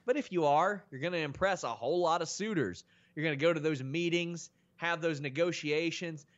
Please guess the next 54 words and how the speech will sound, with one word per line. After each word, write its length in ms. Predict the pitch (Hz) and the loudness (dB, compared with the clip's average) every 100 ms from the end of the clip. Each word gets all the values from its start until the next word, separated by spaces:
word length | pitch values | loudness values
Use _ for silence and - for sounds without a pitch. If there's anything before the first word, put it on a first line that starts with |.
| - | -8
and 140 | 139 | -2
you're 100 | 160 | -2
gonna 180 | 143 135 | 0 -2
knock 420 | 131 143 143 139 | 0 0 0 -2
it 180 | 135 - - | -6 -6 -6
out 260 | 127 127 131 | -2 -2 -4
of 120 | 117 | -8
the 120 | 104 _ - | -10 _ -18
park, 580 | - 135 110 82 - - _ _ _ - | -4 0 2 0 -8 -20 _ _ _ -10
if 200 | 110 - | -8 -6
you 80 | 98 | -6
know 240 | 87 95 | 0 2
what 160 | 104 107 | 4 4
I 140 | 104 | 2
mean. 500 | 104 101 95 87 85 85 _ _ _ _ - | -2 -4 -6 -8 -12 -16 _ _ _ _ -8
Blue 140 | 240 | -6
Chew 120 | - | -2
is 100 | 190 | -2
prescribed 540 | 147 143 170 175 180 156 | -4 -4 2 2 2 2
online. 360 | 135 131 143 | 0 0 -2
It 80 | 139 | -2
ships 220 | - 113 | -4 -6
straight 240 | - 147 139 | -2 -2 -2
to 80 | |
your 80 | 117 | -4
door. 340 | 107 117 120 117 _ | 0 0 0 -2 _
You 80 | 127 | -4
don't 80 | 143 | -2
have 60 | |
to 80 | 143 | 0
wait 180 | 120 160 | 2 2
in 80 | 151 | 2
line 140 | 147 | 0
at 60 | 131 | 0
the 40 | |
pharmacy. 440 | 117 131 123 113 117 | 2 2 2 -2 -2
You 80 | 113 | -2
don't 80 | |
have 60 | 101 | -4
to 80 | 104 | -2
wait 200 | 110 170 | -2 0
in 60 | 139 | 0
line 160 | 131 | -2
at 60 | 117 | -2
the 80 | 98 | 0
doctor's 360 | 107 113 107 | 2 0 -2
office, 380 | 107 101 107 - | -2 -2 -4 -12
which 160 | 95 98 | -12 -10
is 140 | 90 | -8
a 60 | 82 | -8
great 680 | 80 98 92 107 147 - | -8 -4 2 4 4 0
thing 320 | - 120 117 113 | -6 -4 -2 -2
to 80 | |
do. 380 | 101 95 90 90 | -2 0 0 -2